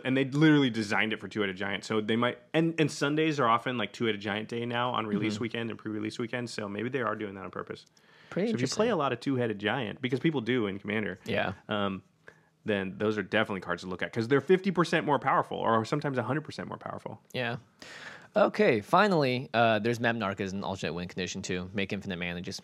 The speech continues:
Speaker 1: Steal
Speaker 2: steal
Speaker 1: everything.
Speaker 2: everything, yeah. And, uh, uh, one other thing I wanna add is all of the artifact lands are pretty good in this deck.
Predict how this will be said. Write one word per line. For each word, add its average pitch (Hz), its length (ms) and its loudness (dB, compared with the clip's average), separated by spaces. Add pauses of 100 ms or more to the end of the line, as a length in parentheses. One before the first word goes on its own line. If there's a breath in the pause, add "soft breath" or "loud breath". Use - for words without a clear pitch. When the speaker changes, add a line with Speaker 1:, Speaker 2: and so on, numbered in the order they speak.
(200)
Speaker 1:
Steal 101 320 -2
Speaker 2:
steal 98 40 2
Speaker 1:
everything. 90 260 0
Speaker 2:
everything, 85 360 -6
yeah. 85 220 -4 (300)
And, 98 600 -2
uh, 92 380 2 (120)
uh, 101 100 2
one 147 320 2
other 160 260 2
thing 139 180 -4
I 123 60 2
wanna 117 220 2
add 101 200 2
is 101 220 -4
all 131 260 2
of 185 100 -2
the 185 120 0
artifact 113 500 0
lands 98 240 -4
are 101 60 -6
pretty 127 260 -4
good 98 160 -4
in 95 80 -14
this 92 160 -8
deck. - 320 -6